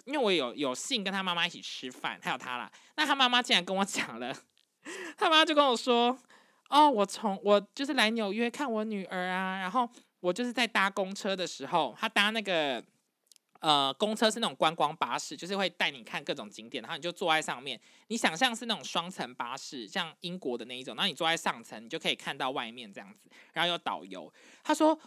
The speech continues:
：“我在坐那个巴士的时候，坐一坐呢，那巴士就是，呃，停在一个路口，然后他就说，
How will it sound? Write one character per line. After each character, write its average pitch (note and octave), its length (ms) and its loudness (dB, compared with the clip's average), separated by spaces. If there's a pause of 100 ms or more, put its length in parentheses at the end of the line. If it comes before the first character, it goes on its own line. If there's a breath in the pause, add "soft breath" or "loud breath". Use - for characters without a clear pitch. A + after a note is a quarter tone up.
(100)
：“我 - 100 -4
在 E4 120 6
坐 F#4 180 0
那 F4+ 60 0
个 D#4+ 100 0
巴 D4 220 2
士 D4 100 -6
的 C4 80 -2
时 - 60 -2
候， B3+ 100 2
坐 C4 220 0
一 A#3+ 40 -2
坐 B3 180 -2
呢， A3 100 -4
那 A#3+ 120 -2
巴 A3+ 200 0
士 A#3 160 -6
就 G#3+ 100 -8
是， G#3 240 -6 (280 loud breath)
呃， D#3 180 2
停 F3+ 220 -8
在 A#3 160 2
一 - 20 -2
个 E3+ 120 -2
路 F#3 200 4
口， - 340 -8 (220 soft breath)
然 G#3 180 6
后 C4 60 6
他 C4 140 2
就 B3 140 0
说， G3 360 2